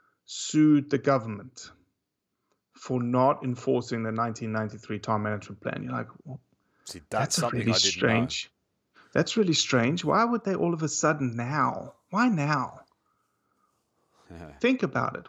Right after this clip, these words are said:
Speaker 1: Why did they put a suit in place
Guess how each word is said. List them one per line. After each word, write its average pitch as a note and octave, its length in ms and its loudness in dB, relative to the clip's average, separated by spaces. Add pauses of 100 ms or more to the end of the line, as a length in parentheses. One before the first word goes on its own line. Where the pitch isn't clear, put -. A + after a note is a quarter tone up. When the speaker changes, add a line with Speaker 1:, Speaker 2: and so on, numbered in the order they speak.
Speaker 1:
Why G#3 180 0
did B3 140 -2
they F#3+ 100 -2
put - 340 -2
a - 40 0
suit - 540 -4 (420)
in C#3 180 0
place - 600 -2